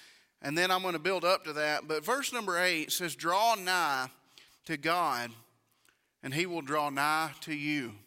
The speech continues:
Let me ask this question. How many of you are satisfied or, or are happy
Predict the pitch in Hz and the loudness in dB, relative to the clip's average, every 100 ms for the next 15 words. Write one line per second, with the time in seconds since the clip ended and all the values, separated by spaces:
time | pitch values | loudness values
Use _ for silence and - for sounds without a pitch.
0 | _ _ _ - _ 214 240 226 214 208 | _ _ _ -20 _ -8 0 2 0 0
1 | 190 - 185 170 - 131 131 196 311 269 | -4 -4 0 0 -2 -8 -4 -2 -2 -2
2 | 226 160 143 131 139 131 - - - _ | -2 -2 -2 -4 -8 -8 -14 -20 -20 _
3 | _ _ - 147 - 233 247 196 147 - | _ _ -6 2 2 4 4 4 0 -2
4 | 147 127 131 175 175 185 170 151 170 151 | -2 -2 -4 -6 -4 -4 0 2 0 -2
5 | 220 302 277 151 120 | 0 2 0 -2 -10